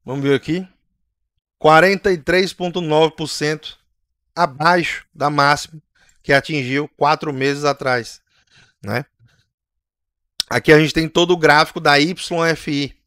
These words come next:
né? Que eu gosto bastante desse tipo de protocolo aqui.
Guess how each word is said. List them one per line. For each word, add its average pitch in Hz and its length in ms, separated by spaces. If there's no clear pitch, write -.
né? 113 220
Que 131 100
eu 147 100
gosto 147 340
bastante 170 720
desse 127 280
tipo 127 240
de 131 80
protocolo 123 520
aqui. 107 280